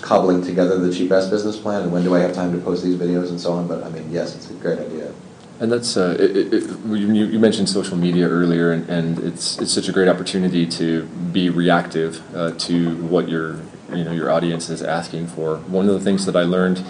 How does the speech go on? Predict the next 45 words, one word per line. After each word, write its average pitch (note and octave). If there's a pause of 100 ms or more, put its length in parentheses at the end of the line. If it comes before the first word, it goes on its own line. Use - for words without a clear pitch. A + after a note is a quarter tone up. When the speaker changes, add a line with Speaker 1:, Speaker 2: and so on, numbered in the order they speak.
(460)
Speaker 2:
uh, F2+
playing G2+
at, F2+
at G2+
conventions, G2+
uh, F#2 (180)
Fiasco G2+
in F#2+
particular, G2+
was G2+
that G2+
people G#2
would F#2
say, G2 (240)
"This A#2+
is F#2
really A2
cool D3+
that G#2+
you, G#2
you G2+
could, F2
uh, F2+
sort G2
of F#2
facilitate A2
a G2
game G2
of F#2+
this G2
in F#2+
two G2
hours, G#2+
but F2
I G#2+
can't A2
do C3+
that E2+
at -
home. D#2 (200)
How G#2+
do A2
you G#2
do A2
it?" E2+